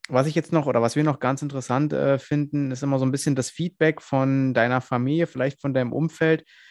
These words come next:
Ähm, was sagen diese so dazu, dass du diesen Berufszweig gewählt hast? Was bekommst du da für Rückfra-, also für, für,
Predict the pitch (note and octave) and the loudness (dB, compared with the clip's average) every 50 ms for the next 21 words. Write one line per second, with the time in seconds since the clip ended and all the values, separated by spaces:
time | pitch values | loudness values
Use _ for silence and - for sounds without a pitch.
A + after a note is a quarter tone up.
0 | - - _ - A#2 A#2+ B2+ B2 A#2+ A2+ - A#2+ B2+ D3+ D#3+ D3+ D#3 D#3 D3+ D3+ | -20 -16 _ 0 2 2 4 2 0 2 4 4 4 4 2 0 0 -2 -2 -2
1 | C#3+ C#3 C#3 D3 C#3+ C#3+ C#3 - - D3+ C#3+ C#3+ B2+ - - C#3 C3+ C3 B2 B2 | -2 -2 -2 0 0 0 -2 -2 -6 -4 -4 -4 -4 -4 -4 -2 -2 -2 -2 -2
2 | C#3 C#3+ C#3+ C3+ B2+ B2 C3+ D3 C#3 - - - C#3 C3 - B2 A2+ A#2 C3 C#3+ | -2 -2 -2 -2 -2 -4 -6 -8 -10 -6 0 0 0 0 0 -2 2 2 2 2
3 | - E3 - - C3 A#2+ - - C3+ - C3+ C3 C3 - C#3 B2+ B2+ B2+ B2 - | 2 0 0 0 -2 -2 0 -4 0 0 0 0 0 -4 0 2 2 2 2 0
4 | - C3 B2 A#2+ A#2 C3 C3+ - - - - D3 D3 C#3+ - A2+ A2 A2+ A2+ A2 | -2 -2 0 0 0 0 -2 -4 -10 -4 -2 -2 -2 0 -2 -2 -2 -2 -2 -4
5 | G2+ - - - A#2 A2 G#2+ - - A2+ A2 G#2+ G#2 G2+ G2 | -4 -8 -2 0 2 2 0 -2 -2 -2 0 0 0 -2 -4